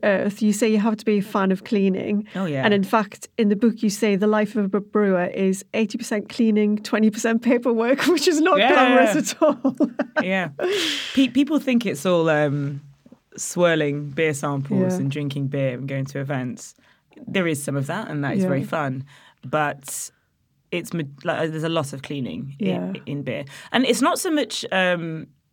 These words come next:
Speaker 2: obviously the physical act. You just get very used to very quickly cleaning up disgusting messes quickly without fuss.
Speaker 1: Right.
Speaker 2: And I would stress on the without fuss, because you can ask anyone to clean something,
Speaker 1: Yeah.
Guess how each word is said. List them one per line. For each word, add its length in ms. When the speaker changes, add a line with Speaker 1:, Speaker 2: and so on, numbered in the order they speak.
Speaker 2:
obviously 240
the 120
physical 380
act. 300
You 60
just 140
get 140
very 300
used 380
to 100
very 180
quickly 640
cleaning 260
up 160
disgusting 800
messes 640
quickly 480
without 360
fuss. 520
Speaker 1:
Right. 320
Speaker 2:
And 100
I 60
would 120
stress 360
on 140
the 160
without 460
fuss, 420
because 340
you 140
can 100
ask 140
anyone 240
to 80
clean 260
something, 520
Speaker 1:
Yeah. 240